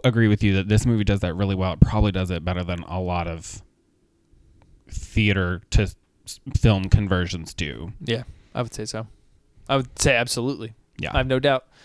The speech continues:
Speaker 2: And, uh, is there anything else that you would like to add before we get to final judgments?
Speaker 1: No, I think we, I, I hit everything
Speaker 2: Yeah,
Speaker 1: there.
Speaker 2: I think that was a really good overview. I absolutely think everyone should go see this movie. I think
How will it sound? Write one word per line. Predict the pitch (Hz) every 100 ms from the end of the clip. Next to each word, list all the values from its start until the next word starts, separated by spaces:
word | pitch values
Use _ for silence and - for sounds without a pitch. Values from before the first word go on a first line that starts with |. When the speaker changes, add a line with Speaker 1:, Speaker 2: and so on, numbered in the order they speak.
| - - _
Speaker 2:
And, | 151 156 147
uh, | 147 143 139
is | - 139
there | 139
anything | 147 147 139
else | 143 -
that |
you | 127
would | 139
like | 131
to | 127
add | 127 156
before | -
we | 147
get | -
to |
final | 151 143
judgments? | 135 139 180 208
Speaker 1:
No, | 98
I | 120
think | 139 120
we, | 120 120
I, | 104
I | 104 98 104 -
hit | - 98
everything | 120 147 101 92
Speaker 2:
Yeah, | 131
Speaker 1:
there. |
Speaker 2:
I | 139
think | 131
that | 117
was | 120
a | 113
really | 113 123
good | 131 143
overview. | 156 127 117 110 -
I | 139 170 190 202 196 - _ -
absolutely | 151 143 156 131
think | 123 117
everyone | 117 113
should | - 113
go |
see | 110 104
this | 98 110
movie. | 104 104 101
I | 120
think | 123 - 131 123